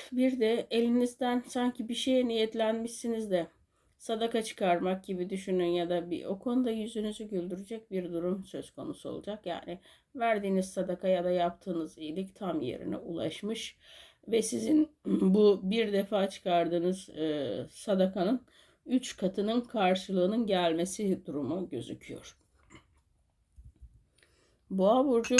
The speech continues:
bu dönem nazar konusunda gündeminiz ağır olacak.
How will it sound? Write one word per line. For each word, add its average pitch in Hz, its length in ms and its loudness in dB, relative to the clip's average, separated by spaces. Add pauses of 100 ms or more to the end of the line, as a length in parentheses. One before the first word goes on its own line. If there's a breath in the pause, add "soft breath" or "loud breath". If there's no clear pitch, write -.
bu 233 100 -8
dönem 233 380 0
nazar 226 460 0
konusunda 208 540 -4
gündeminiz 214 640 -4
ağır 202 260 4
olacak. 196 380 -2